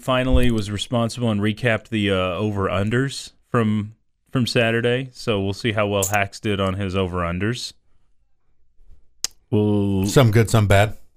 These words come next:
Speaker 1: Some good, some bad. Uh, we will give our tiers of twelve.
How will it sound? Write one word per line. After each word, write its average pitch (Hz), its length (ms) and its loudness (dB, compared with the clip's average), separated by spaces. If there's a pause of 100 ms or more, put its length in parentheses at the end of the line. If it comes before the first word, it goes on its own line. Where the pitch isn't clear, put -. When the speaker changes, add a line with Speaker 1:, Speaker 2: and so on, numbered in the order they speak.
Speaker 1:
Some 127 200 -2
good, 123 220 -2
some 113 180 -2
bad. 98 260 -2 (840)
Uh, 95 460 2
we 101 180 0
will 98 240 2
give 98 220 -2
our 95 100 0
tiers 98 320 -4
of 85 80 -10
twelve. 101 500 -4